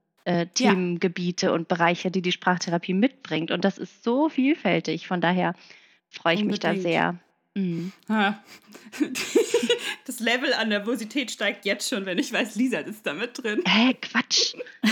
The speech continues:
Speaker 1: So ein
Speaker 2: <laughs> Doch.
Speaker 1: Quatsch.
Speaker 2: Doch, doch. Doch, wenn man in
Speaker 1: Ah.
Speaker 2: deiner Fortbildung drin saß, dann weiß man, warum.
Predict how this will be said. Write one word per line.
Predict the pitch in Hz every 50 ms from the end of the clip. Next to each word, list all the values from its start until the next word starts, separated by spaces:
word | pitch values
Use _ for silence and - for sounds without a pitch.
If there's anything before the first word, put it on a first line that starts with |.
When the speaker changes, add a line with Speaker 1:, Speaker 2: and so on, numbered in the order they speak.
| - - - - -
Speaker 1:
So | - 214 240
ein | 226
Speaker 2:
<laughs> | 202
Doch. | - -
Speaker 1:
Quatsch. | - 196 196 214 233 - - - - - - _ _ _ _ - - - - - - - - - - - _
Speaker 2:
Doch, | - 226 226 -
doch. | - 208 190 240 254 - _ _ _ _ - - - - - - - - - - _ -
Doch, | 202 240 349 359 330
wenn | 220 320
man | - - - -
in | - 262
Speaker 1:
Ah. |
Speaker 2:
deiner | 214 185 233 302 330 320
Fortbildung | - - 220 - - - - 190 196 202
drin | 196 208 269 277 247
saß, | 185 156 151 160 262 254 -
dann | 214 202 202
weiß | 185 202 240 240
man, | 262 214 208 190
warum. | 185 175 170 156 143 139 143